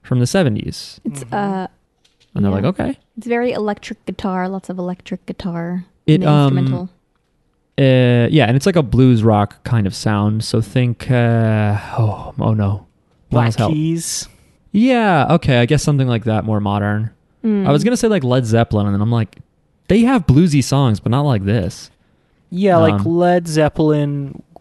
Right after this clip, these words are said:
Speaker 3: when they're not singing about hobbits or whatever.
Speaker 1: Yeah. Which I prefer. I prefer the Hobbit stuff to the,
Speaker 3: Mm.
Speaker 1: uh,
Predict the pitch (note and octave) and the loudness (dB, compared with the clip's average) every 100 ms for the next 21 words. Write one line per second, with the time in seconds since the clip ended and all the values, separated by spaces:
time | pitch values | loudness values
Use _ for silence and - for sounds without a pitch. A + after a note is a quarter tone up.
0 | _ _ C#3+ C3+ C3+ C3 C3 C3+ C3+ - | _ _ -8 -4 -4 -4 -4 -4 -6 -6
1 | - C3 B2+ B2+ A#2+ - - - B2+ A#2+ | -2 -2 0 0 -2 -4 -12 -10 -8 -4
2 | B2+ A#2+ - A#2+ A2 A2 G#2 A2+ A2+ - | -4 -6 -6 -4 -4 -4 -6 -6 -6 -10
3 | - F3+ G#2+ G2 - _ _ _ _ _ | -12 -2 0 0 -4 _ _ _ _ _
4 | _ _ _ _ _ - C#3 C#3 A#2+ G2+ | _ _ _ _ _ -2 2 4 2 0
5 | G#2 G2 G#2+ B2 B2+ A2+ G#2 G2+ G#2 - | 0 0 0 0 2 2 0 -2 -4 -8
6 | - - - - _ - - - - - | -8 -10 -10 -14 _ -8 -6 -4 -2 -2
7 | - | -4